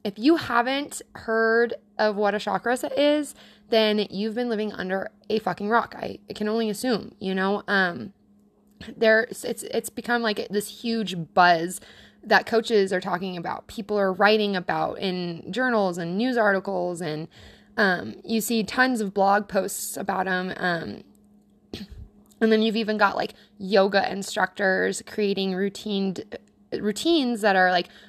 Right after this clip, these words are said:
focused on cer-, certain chakras. I mean, it all, you've got chakra energy healers, you have chakra, um, coaches, you've got all these amazing things that have to do with these chakras, and it's huge. It's, there, people are talking about it. It's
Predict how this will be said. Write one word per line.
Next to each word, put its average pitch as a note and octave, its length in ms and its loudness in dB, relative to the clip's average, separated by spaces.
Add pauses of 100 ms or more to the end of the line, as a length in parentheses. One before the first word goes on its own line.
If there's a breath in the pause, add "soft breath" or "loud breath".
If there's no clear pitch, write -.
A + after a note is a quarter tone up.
(140)
focused C#4+ 380 4
on F#3+ 140 -2
cer-, F#3+ 280 -6 (120)
certain G3+ 300 -8
chakras. G3+ 580 2
I G#3+ 100 -6
mean, A3 180 -2
it - 280 -10
all, C4 480 4 (360 loud breath)
you've A3 120 -6
got G3 400 2
chakra - 480 0
energy A3 380 -2
healers, F#3+ 580 -2
you G3+ 120 2
have F#3 460 2
chakra, G3+ 720 2 (380 loud breath)
um, - 640 -4 (340)
coaches, G3+ 560 0
you've G#3+ 220 -2
got G3 420 4 (220)
all C4+ 180 2
these D#4 160 4
amazing A3 460 -2
things G3 420 -4
that G#3+ 100 2
have G#3+ 220 0
to A3 80 -4
do G#3+ 100 0
with G3+ 120 0
these G3 200 -2 (120)
chakras, A3+ 520 0
and G#3+ 140 -2
it's G#3 160 -6 (220)
huge. C#4 320 0
It's, - 280 -10
there, G#3 200 0 (100)
people C#4 220 0
are C4 100 2
talking A3 400 -4
about - 300 -10
it. - 220 -4
It's - 220 -4